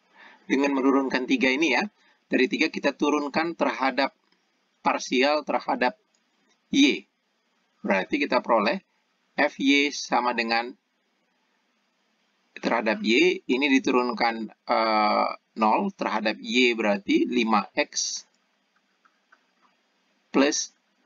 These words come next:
G aksen Y. Itu turunannya.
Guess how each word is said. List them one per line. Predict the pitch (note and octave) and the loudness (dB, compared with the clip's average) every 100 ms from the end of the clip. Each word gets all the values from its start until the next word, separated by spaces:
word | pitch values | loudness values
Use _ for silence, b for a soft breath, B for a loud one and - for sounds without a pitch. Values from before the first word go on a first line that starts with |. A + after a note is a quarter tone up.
| - | -14
G | A2 G2+ C3 - | -6 0 0 0
aksen | - B2 - - B2 A#2+ | 0 -2 -4 -6 -4 -2
Y. | A#2+ C3 A#2+ - _ _ _ _ _ _ _ _ _ _ _ _ _ _ _ _ _ _ _ _ _ _ _ _ _ _ _ _ _ _ _ - | 0 2 2 0 _ _ _ _ _ _ _ _ _ _ _ _ _ _ _ _ _ _ _ _ _ _ _ _ _ _ _ _ _ _ _ -4
Itu | - D#3+ | 0 0
turunannya. | A2+ G2+ F#2+ F#2 - | 0 0 0 -4 -8